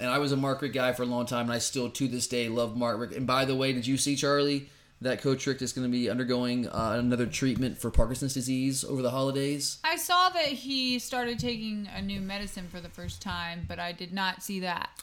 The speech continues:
Speaker 1: I don't know what, maybe treatment means medicine, I don't know, but he tweeted out that he's gonna be, you know, doing some treatment stuff for his Parkinson's, and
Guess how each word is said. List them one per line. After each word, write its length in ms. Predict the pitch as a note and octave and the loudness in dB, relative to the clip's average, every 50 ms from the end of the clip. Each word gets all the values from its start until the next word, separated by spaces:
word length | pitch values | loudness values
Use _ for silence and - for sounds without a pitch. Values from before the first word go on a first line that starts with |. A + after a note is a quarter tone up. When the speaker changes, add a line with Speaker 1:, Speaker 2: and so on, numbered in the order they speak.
| - G#3+ G#3 | -8 -4 0
Speaker 1:
I 100 | C3 D3 | 2 4
don't 220 | C#3+ E3 E3+ E3 | 4 4 4 6
know 100 | D#3+ D#3+ | 6 4
what, 260 | D#3 D3+ C#3 - - - _ _ - - | 6 4 4 2 -2 -14 _ _ -6 -4
maybe 320 | - D3 B2+ B2 C3+ C#3+ C3+ | -2 0 0 2 2 2 0
treatment 360 | C3+ - - D3 C#3 C3+ G#2 | 0 -2 -2 -2 -2 -2 -2
means 220 | C3 C3 B2+ A2+ A2 | -2 -2 -2 0 0
medicine, 360 | B2 C3+ C#3+ C#3+ D#3+ D3 - - | 0 0 0 0 -2 -2 -2 -2
I 140 | G#2+ A#2+ | -2 -2
don't 300 | A#2 A2+ B2 B2 A#2 G#2+ | 0 0 0 0 0 0
know, 460 | A#2 A#2+ B2+ C3 C#3 D3 D#3+ F3 F3+ - - - - - | 0 0 2 2 2 2 0 -2 -4 -8 -12 -20 -14 -6
but 380 | - A2 B2 A#2+ A#2+ A#2+ A2 - | 0 4 6 8 8 6 4 2
he 260 | - - - E3+ F3 | -2 -6 -4 -4 -4
tweeted 320 | E3 - F3+ E3+ D#3 D3 C3+ | -2 0 0 2 2 4 4
out 200 | C3+ C3 C3 B2+ | 4 2 2 0
that 80 | A#2+ | -2
he's 180 | A#2 B2 B2 A#2 | -2 -2 -2 -2
gonna 120 | B2 B2 | -2 -4
be, 360 | A#2+ A#2 A#2 A#2 A#2 A2+ F#2+ - - - | -2 -2 -2 -2 -2 -4 -6 -8 -12 -8
you 200 | - C3+ A#2+ A2+ | -6 -4 -2 -2
know, 280 | A2 G#2 G#2 G#2 F#2 - - _ _ - - - - - _ _ _ - | 0 0 -2 -2 -4 -8 -14 _ _ -20 -20 -20 -20 -20 _ _ _ -4
doing 300 | - B2 B2 B2 B2+ B2+ | -2 0 0 2 0 0
some 220 | A#2+ - B2 B2 A#2 | 0 0 -2 -2 -4
treatment 360 | - - C3 G#2 G2 G#2 F#2 | -4 -6 -6 -6 -6 -6 -6
stuff 400 | - - A2 F#2 C2+ - - - F#2+ G#2 G2 | -6 -4 -4 -4 -6 -6 -10 -14 -14 -14 -10
for 140 | - A#2 A2 | -8 -6 -6
his 100 | G#2+ G#2 | -6 -4
Parkinson's, 680 | - A#2 A2+ G#2 A#2+ G#2+ - - A2+ A2 A2 A2 G#2 | -2 -4 -2 -4 -4 -6 -6 -4 -2 -2 -2 -2 -4
and 420 | - - F2+ G#2 G#2 G#2 G#2 G2 | -4 -6 -6 -6 -4 -4 -6 -8